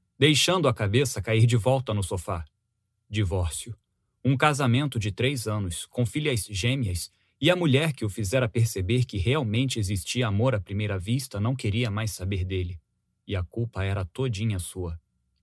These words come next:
"Beba isto", ordenou Del, estendendo uma garrafa de água para Gavin. Então se virou para Ian. "Ele já está hospedado aqui há duas semanas." "Ela me expulsou de casa",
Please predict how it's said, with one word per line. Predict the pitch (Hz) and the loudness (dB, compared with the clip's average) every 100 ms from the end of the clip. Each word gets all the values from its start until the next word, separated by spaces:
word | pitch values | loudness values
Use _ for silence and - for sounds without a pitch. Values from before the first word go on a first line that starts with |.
| _ - | _ 2
"Beba | 135 135 | 4 6
isto", | 113 98 - - _ _ | 4 2 -6 -18 _ _
ordenou | - 113 113 107 101 | 2 4 6 4 2
Del, | 101 92 87 _ _ | 2 0 -4 _ _
estendendo | 147 131 170 135 135 170 | -2 2 2 4 2 2
uma | 107 104 | 0 0
garrafa | 98 113 110 | 0 0 0
de | 95 101 | 0 0
água | 120 123 | 2 0
para | 101 107 | -2 -2
Gavin. | 98 95 87 90 80 _ _ _ - | -2 -2 -4 -6 -10 _ _ _ -2
Então | 107 - 120 139 | 0 2 2 0
se | - | -2
virou | 101 110 120 | 0 2 2
para | 104 98 | 0 -2
Ian. | 92 87 90 - _ _ _ _ | -2 -2 -4 -8 _ _ _ _
"Ele | 107 110 | 0 2
já | 104 113 | 2 0
está | 104 - | 0 0
hospedado | 127 113 - 104 110 101 | 0 0 -2 0 0 -2
aqui | 90 123 | -2 -2
há | 101 | -2
duas | 107 127 | 0 -2
semanas." | - 92 101 95 90 - - _ _ _ _ | -2 -4 -2 -4 -6 -10 -14 _ _ _ _
"Ela | 107 120 139 139 | -6 -2 -2 0
me | 135 | -2
expulsou | 139 - 139 127 - 120 123 | -2 -6 -8 -8 -4 -2 -2
de | 120 | -4
casa", | - 113 104 104 - 123 | -6 -6 -6 -8 -10 -12